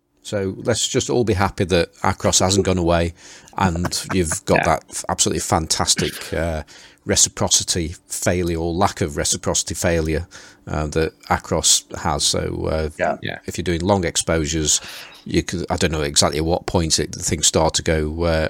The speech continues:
Speaker 1: awry, but, uh, certainly, I think up to a minute at least, you can still shoot it at a minute without having to add on any extra time for reciprocity failure, which is, which is great if you want
Speaker 2: Yeah.
Speaker 1: that.
Speaker 3: And
Speaker 2: Rob-
Speaker 3: Robbie J's, uh,
Speaker 2: Uh,
Speaker 3: Acros
Speaker 2: just
Speaker 3: picks are great.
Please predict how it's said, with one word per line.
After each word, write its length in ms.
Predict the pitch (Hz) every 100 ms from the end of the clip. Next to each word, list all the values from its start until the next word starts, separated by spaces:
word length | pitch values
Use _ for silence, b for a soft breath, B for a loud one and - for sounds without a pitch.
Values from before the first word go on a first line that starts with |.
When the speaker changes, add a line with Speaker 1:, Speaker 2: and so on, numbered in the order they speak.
| -
Speaker 1:
awry, 500 | 76 87 87 80 71
but, 440 | 71 - - -
uh, 200 | 80 80
certainly, 520 | - 98 87 82 80 - B B B B - -
I 20 |
think 220 | 101 85
up 100 | 82
to 140 | -
a 20 | 80
minute 400 | 90 101 - -
at 100 | -
least, 420 | 78 80 - -
you 100 | 85
can 500 | 87 82 82 82 90 - _ _
still 320 | - - 92
shoot 300 | - 104 -
it 120 | 87
at 120 | 82 82
a 40 |
minute 260 | 82 82 82
without 280 | 85 80 73
having 220 | 85 80
to 160 | - -
add 160 | 85
on 140 | 82 82
any 240 | 82 85
extra 260 | 85 - 90
time 280 | - 80
for 100 | -
reciprocity 580 | 80 80 - - 76 -
failure, 320 | - 73 73 76
which 200 | - 76
is, 180 | 71 - _
which 180 | - -
is 80 | 80
great 360 | - 73 - - _ -
if 140 | -
you 80 | 80
want 120 | 76
Speaker 2:
Yeah. 80 | 58
Speaker 1:
that. 120 | - _ B B B B B
Speaker 3:
And 320 | 120 160 175 131
Speaker 2:
Rob- 100 | 135
Speaker 3:
Robbie 200 | 147 147
J's, 720 | 107 113 127 123 101 - -
uh, 40 | 104
Speaker 2:
Uh, 400 | 101 147 143 139
Speaker 3:
Acros 160 | 117
Speaker 2:
just 240 | 143 - -
Speaker 3:
picks 180 | 101
are 120 | 95 85
great. 520 | - 85 95 85